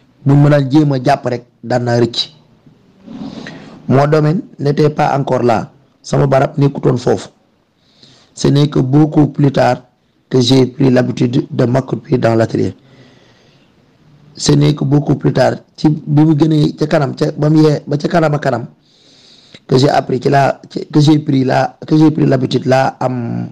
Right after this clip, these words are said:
baax, la aadawoo, de m'accroupir di toog dans l'atelier, ci atelier ba. Ginnaaw bi mu yàggee ba yàgg,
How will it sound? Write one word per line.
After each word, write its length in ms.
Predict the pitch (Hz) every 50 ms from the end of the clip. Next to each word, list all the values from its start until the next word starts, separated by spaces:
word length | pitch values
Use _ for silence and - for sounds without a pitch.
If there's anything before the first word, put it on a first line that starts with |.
| - -
baax, 380 | - 117 123 123 123 123 131 - - - _ _ _
la 180 | 127 127 131 131 -
aadawoo, 520 | - - 131 135 120 113 110 107 110 143 147 _ _ _ _ _ _ _ _ _ _ - _ _ _ _ _ _ - - -
de 100 | 127 123
m'accroupir 560 | 123 131 139 139 - 147 127 - 139 131 123 120
di 160 | 123 123 123
toog 280 | 131 127 123 123 - - _ _ _ _ _ _ -
dans 160 | - 123 131 127
l'atelier, 420 | 127 123 - 127 120 120 120 117
ci 80 | - - - - - -
atelier 340 | - 123 110 123 120 113 110
ba. 120 | 98 92 - - _ - 120
Ginnaaw 260 | 135 - 151 147 139
bi 80 | 135 135
mu 100 | 139 147
yàggee 280 | 156 160 151 143 151 -
ba 80 | 131 143
yàgg, 280 | 139 131 123 123 127